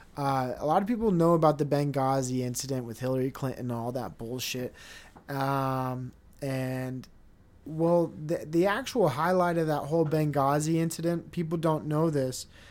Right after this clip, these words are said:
but I was in college. This had to be about two thousand ten. No, two thousand eleven maybe? Twelve. Whatever. I'm in college, okay? And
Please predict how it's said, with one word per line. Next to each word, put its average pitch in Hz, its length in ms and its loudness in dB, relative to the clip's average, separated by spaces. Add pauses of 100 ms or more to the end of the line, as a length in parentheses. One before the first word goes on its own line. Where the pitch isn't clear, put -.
(220)
but 139 340 0 (100)
I 143 140 2
was 165 240 2
in 151 480 0
college. 151 580 2
This 156 160 -4
had 156 140 2
to 160 80 0
be 156 140 0
about 143 220 -2
two 165 140 -4
thousand 143 460 -4
ten. 139 340 -6 (880)
No, 120 400 0
two 123 160 -6
thousand 127 340 -2
eleven 127 420 -6
maybe? 156 300 -4 (880)
Twelve. 120 420 -10 (800)
Whatever. 131 540 0 (240)
I'm 165 200 0
in 196 140 0
college, 156 680 0
okay? 151 340 -4 (320)
And 143 480 -2